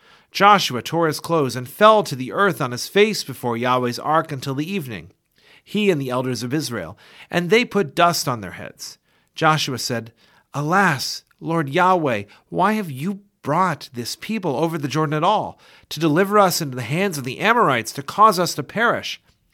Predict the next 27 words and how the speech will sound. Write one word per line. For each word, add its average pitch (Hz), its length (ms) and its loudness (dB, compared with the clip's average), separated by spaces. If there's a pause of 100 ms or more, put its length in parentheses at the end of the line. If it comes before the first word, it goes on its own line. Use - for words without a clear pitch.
(400)
I 202 100 0
wish 233 420 0
that 165 280 0 (320)
we 214 180 0
had 220 80 2
been 196 160 2
content 202 500 -4
and 170 120 -2
lived 156 200 -2
beyond 160 280 0
the 165 40 -4
Jordan. 170 440 0
O 226 100 2
Lord, 202 560 4 (640)
what 202 220 -4
shall 214 200 0
I 185 140 2
say 156 540 0 (260)
after - 240 -2
Israel 185 440 2
has 143 120 -2
turned 190 340 -6
their 170 120 0
backs 175 380 -2
before 185 520 0
their 139 140 0
enemies? 160 580 -6